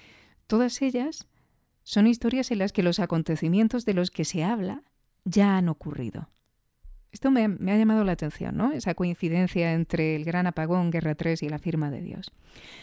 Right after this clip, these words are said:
Ya lo dije al principio, ¿eh? Me parece que La firma de Dios es una ficción muy bien pensada, muy bien documentada, vamos, espectacular el trabajo de Pérez Ledo en este sentido.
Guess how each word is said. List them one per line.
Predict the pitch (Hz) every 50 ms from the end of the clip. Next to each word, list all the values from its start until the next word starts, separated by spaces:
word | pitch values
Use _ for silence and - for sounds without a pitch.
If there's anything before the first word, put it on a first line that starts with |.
| - - -
Ya | 214
lo | 233 247
dije | 240 214 -
al | 208 180
principio, | 170 - 143 135 - - - - - - 135
¿eh? | 156 165 180 196 185 160 - 143
Me | 156 139
parece | - 156 160 165 - 185 170
que | 175
La | 165 160 156
firma | - 175 180 180 185
de | 180 170 165
Dios | 170 180 180 185 -
es | 180 165 -
una | 175 165 156
ficción | - 160 - - 190 185 180 175
muy | 175 175 202 233 247
bien | 226 214 196
pensada, | - 160 156 156 - - 160 160 170 208 - - -
muy | - 190 214 247 262
bien | 247 240 220
documentada, | 202 185 170 156 147 143 - 139 127 - -
vamos, | - 139 - - -
espectacular | - - - - 151 - - - 143 139 - - 139 151 165 185
el | 190 180
trabajo | - 165 156 151 - 170
de | 160 151
Pérez | - - 151 151 147 143
Ledo | 156 147 147 147 147
en | 147
este | 151 147 - - 156
sentido. | - 175 143 - - 175 175 180 220